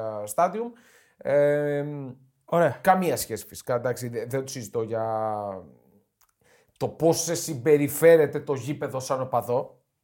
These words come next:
Speaker 1: σε σχέση με το τι έχουμε ζήσει εδώ πέρα.
Speaker 2: Καλά, εντάξει, ναι.
Speaker 1: Και πριν ξεκινήσουμε το countdown, να πω ότι δεν ξέρω αν είναι δική μου άποψη μόνο, αλλά θεωρώ ότι λαμβάνοντας υπόψη κυρίως τα γήπεδα εδώ,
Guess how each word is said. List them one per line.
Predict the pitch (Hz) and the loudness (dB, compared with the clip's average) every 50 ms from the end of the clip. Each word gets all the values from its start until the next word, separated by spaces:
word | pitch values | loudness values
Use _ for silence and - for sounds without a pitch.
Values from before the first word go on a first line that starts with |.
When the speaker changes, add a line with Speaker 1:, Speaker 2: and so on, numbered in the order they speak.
| _ _ | _ _
Speaker 1:
σε | - - 107 | -20 -18 -16
σχέση | 98 - - 120 110 107 117 | -16 -12 -10 -10 -10 -8 -10
με | 113 110 | -12 -10
το | - 113 107 | -10 -10 -10
τι | - 123 117 | -8 -6 -6
έχουμε | 117 - - 117 113 | -6 -6 -6 -10 -10
ζήσει | 101 113 120 104 - 107 | -8 -10 -12 -10 -10 -12
εδώ | 95 92 | -12 -12
πέρα. | - - 104 101 101 135 - _ _ _ | -10 -8 -8 -6 -6 -8 -10 _ _ _
Speaker 2:
Καλά, | - 160 139 107 | -6 -6 -4 -4
εντάξει, | 104 101 101 98 - - 98 | -4 -8 -10 -12 -14 -16 -16
ναι. | 98 | -16
Speaker 1:
Και | - - - 139 - 170 170 160 156 151 151 147 147 143 139 - - _ _ _ _ - _ _ _ - | -16 -16 -20 -16 -6 -2 0 4 6 6 6 6 6 4 2 -2 -10 _ _ _ _ -20 _ _ _ -4
πριν | - 180 208 233 233 | 2 2 4 4 2
ξεκινήσουμε | - - 240 202 196 208 196 175 - 160 156 | 0 -2 -4 -4 -2 -2 -4 -4 -4 -8 -6
το | 151 156 147 - | -6 -6 -2 4
countdown, | 175 165 160 151 139 123 143 147 170 190 180 | 4 4 4 4 2 4 4 4 4 2 -2
να | 170 165 | -6 -6
πω | - 175 185 | -6 -4 -2
ότι | 202 208 202 202 208 202 196 190 185 180 175 175 165 156 143 - _ _ _ _ _ _ - - - | -2 -2 -4 -6 -6 -4 -4 -4 -4 -4 -8 -8 -10 -10 -12 -14 _ _ _ _ _ _ -20 -18 -14
δεν | 165 135 156 208 | -10 -2 -2 -2
ξέρω | 202 - 240 226 220 214 | 2 2 2 2 2 0
αν | 196 | 0
είναι | 175 165 | -2 -2
δική | 143 127 147 - - 175 165 | -4 -6 -8 -8 -6 -4 0
μου | 156 147 143 | 2 4 4
άποψη | 143 143 139 123 - - 135 | 4 2 -2 -8 -8 -8 -6
μόνο, | 127 123 123 120 127 147 - - | -4 -2 -4 -2 -4 -6 -4 -2
αλλά | 147 147 151 | -2 -2 -2
θεωρώ | 147 - - 156 143 135 135 135 135 135 147 165 - - - | -4 -4 -2 -2 0 0 2 0 0 2 0 0 0 -2 -6
ότι | 139 131 131 135 - 135 131 127 127 123 120 120 - _ - | -6 -6 -6 -8 -12 -10 -8 -8 -6 -6 -8 -8 -10 _ -6
λαμβάνοντας | 135 131 131 127 127 120 127 160 185 196 202 190 185 170 - | -2 0 0 0 0 2 2 2 2 2 0 -4 -4 -6 -8
υπόψη | 131 - - 180 175 - 190 | -10 -10 -10 -10 -10 -12 -16
κυρίως | - _ _ - 151 147 151 190 208 175 131 - - - - _ _ _ _ _ _ _ _ _ _ | -16 _ _ -4 -2 -2 0 0 0 0 0 -2 -4 -10 -20 _ _ _ _ _ _ _ _ _ _
τα | - 143 131 | -2 -2 -2
γήπεδα | 113 110 156 175 - 208 190 156 151 143 123 113 - - - | -2 -4 -8 -6 -2 -2 -2 -2 0 -2 -2 -2 -4 -10 -10
εδώ, | 123 113 104 101 123 123 - - - | -10 -10 -4 0 0 0 0 0 -10